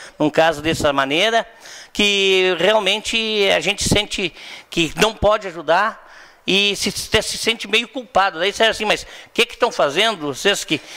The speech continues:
há quanto tempo não tem um táxi aqui no Faxinal mais? O que que a gente vai dizer? Disse, não, tá, isso tá, tá, já foi discutido, a gente tá analisando, isso vai ser resolvido, mas é uma questão de tempo, mas isso é uma coisa que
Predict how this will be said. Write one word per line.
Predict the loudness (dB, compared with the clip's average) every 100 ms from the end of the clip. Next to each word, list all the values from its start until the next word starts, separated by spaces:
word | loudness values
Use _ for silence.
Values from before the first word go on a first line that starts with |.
| -4
há | -2
quanto | 2 2 0 -2
tempo | -2 -2 -2
não | -4
tem | -2
um | 0
táxi | 2 0 -2
aqui | -12 -10
no | -10
Faxinal | -8 -10 -2 2 2
mais? | 2 0 0 -4
O | -12 -14 -18 _ _ -20 -20 -4
que | 0
que | 2
a |
gente | 0 2
vai | 0
dizer? | 0 -4 -4 -8 -12
Disse, | 0
não, | 2 4 2
tá, | 2 0
isso | 0 0
tá, | 0 0 -10 -14 0
tá, | 2
já | 2
foi | -2 0 0
discutido, | 0 -6 -8 -2 0 2
a | 0
gente | -2 -2
tá | 0 2
analisando, | 2 0 0 0 2 0
isso | -2 2
vai | 2
ser | 2 2
resolvido, | 2 2 0 0 0 2 -2 -6 -16 -16 -12
mas | 0 0 4
é | 2
uma | 2
questão | 2 0 2
de | 0
tempo, | 2 0 0 -2
mas | 0 0 -2
isso | 0 0
é |
uma | 2
coisa | 2 0
que | -2 0 0